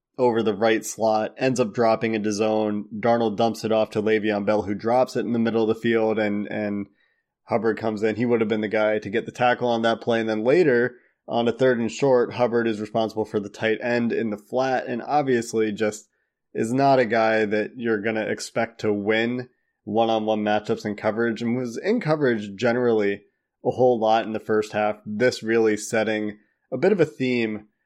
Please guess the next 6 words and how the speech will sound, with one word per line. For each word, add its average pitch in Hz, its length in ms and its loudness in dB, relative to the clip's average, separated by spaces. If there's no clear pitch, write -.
for 117 120 0
the 113 120 -2
rest - 440 -2
of 107 500 0
the 107 200 -4
half. 104 640 -4